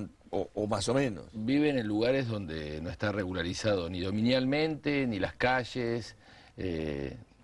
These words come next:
Speaker 2: no está, no está regularizado, es una vida irregular.
Speaker 1: Ahora, sin que esto signifique estigmatizar, ¿esto qué es el eje del mal?
Speaker 2: No, esto significa claramente, eh, una
Speaker 1: Porque
Speaker 2: vida
Speaker 1: digo, to-, todo lo que sir-, porque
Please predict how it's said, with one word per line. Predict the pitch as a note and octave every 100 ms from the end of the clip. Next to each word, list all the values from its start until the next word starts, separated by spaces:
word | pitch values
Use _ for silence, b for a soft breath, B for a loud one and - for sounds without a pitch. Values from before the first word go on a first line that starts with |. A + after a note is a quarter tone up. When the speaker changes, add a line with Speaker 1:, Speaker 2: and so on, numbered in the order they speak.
| - _ - -
Speaker 2:
no | B2
está, | C#3 C3+
no | B2+
está | - C#3+
regularizado, | B2+ A#2 C3+ - C3 G2
es | G2+
una | A2
vida | A#2 G2
irregular. | G2+ G2 A2 A2+
Speaker 1:
Ahora, | F3+ E3+ D#3
sin | - G#3+ A3+ G3
que | F3+ F3+
esto | F3 E3+
signifique | - C3 B2 C#3+ E3
estigmatizar, | D3 - A2 A#2 A2+ A#2+ G2 G2+ -
¿esto | C#3+ D#3+ C3+
qué | B2+
es | -
el | A2+ C3+
eje | D3+ C3
del | A2 G#2+
mal? | A#2 G#3+ A#3+ G#3 C#3+ - _ _ - B B B B B B
Speaker 2:
No, | F#3 D3+
esto | D#3 D#3+
significa | C3+ B2 A#2 C#3 B2 A2+
claramente, | G#2+ A#2 A#2 A2 B2 B2 A#2 G#2+ F#2+ E2+ E2 - G#1+
eh, | D#2+
una | E2 G#2
Speaker 1:
Porque | G2 A2+
Speaker 2:
vida | A#2+
Speaker 1:
digo, | B2+ - - -
to-, | - F#3 F3
todo | - G#3 G3+
lo | E3+ C#3+
que | B2+
sir-, | A2 A#2+
porque | G#2+ A#2